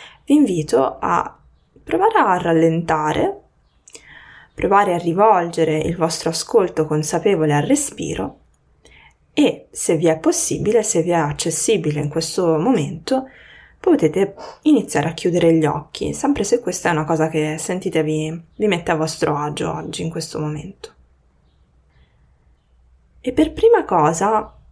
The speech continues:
semplicemente ci limitiamo ad ascoltare questo nostro respiro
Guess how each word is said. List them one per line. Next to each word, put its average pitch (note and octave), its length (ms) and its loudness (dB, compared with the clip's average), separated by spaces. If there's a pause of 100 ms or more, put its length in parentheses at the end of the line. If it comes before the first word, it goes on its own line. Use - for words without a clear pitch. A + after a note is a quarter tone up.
(440)
semplicemente B3 920 2
ci G#3 160 -2
limitiamo F#3+ 680 0
ad D3 120 -6
ascoltare - 760 -2
questo E3 320 -4
nostro E3 360 -4
respiro - 720 -4